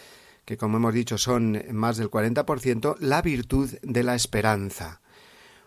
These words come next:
Una esperanza abierta a la colaboración por el bien del país,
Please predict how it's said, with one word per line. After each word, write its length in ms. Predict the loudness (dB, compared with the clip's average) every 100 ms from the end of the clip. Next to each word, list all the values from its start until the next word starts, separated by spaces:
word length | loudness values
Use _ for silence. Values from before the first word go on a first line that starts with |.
| _
Una 160 | -2 -2
esperanza 580 | 0 2 2 4 2 2
abierta 480 | 4 4 4 2
a 40 | 4
la 120 | 4
colaboración 720 | 4 4 4 2 4 4 4
por 160 | 4 2
el 140 | 4
bien 180 | 6 6
del 160 | 4 4
país, 540 | 2 2 0 -2 -4